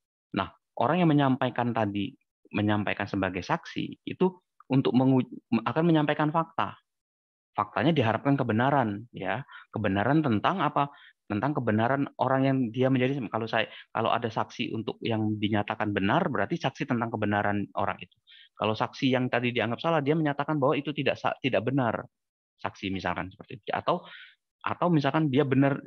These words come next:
dia salah, dia melihat kebenaran tentang kesalahannya dia.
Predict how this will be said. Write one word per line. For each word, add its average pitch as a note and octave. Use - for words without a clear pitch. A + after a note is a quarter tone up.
dia B2+
salah, B2+
dia D#3
melihat D3
kebenaran A#2
tentang A#2
kesalahannya A2+
dia. G2+